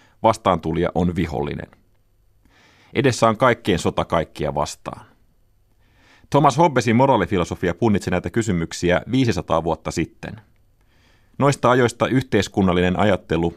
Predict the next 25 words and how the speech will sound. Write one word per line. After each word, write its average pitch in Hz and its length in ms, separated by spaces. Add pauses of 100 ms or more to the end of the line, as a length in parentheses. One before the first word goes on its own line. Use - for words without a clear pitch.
on 101 160
ottanut 107 320
rutkasti - 580
takapakkia. - 760 (1000)
Julkinen 117 380
keskustelu 110 600
on 101 80
valunut 104 460
sotaretoriikan 87 880
tasolle. - 460 (1040)
Amerikkalaiset 113 600
ehdottavat 113 460
toisinaan, 107 420
että 95 340
Britannian 95 460
kannattaisi 95 440
sallia 101 440
ampuma-aseet. 78 840 (480)
Puukotuksista 135 640
päästäisiin, 117 640
kun 98 180
uhrit 101 300
voisivat 113 340
ampua 90 380
hyökkääjän. 78 640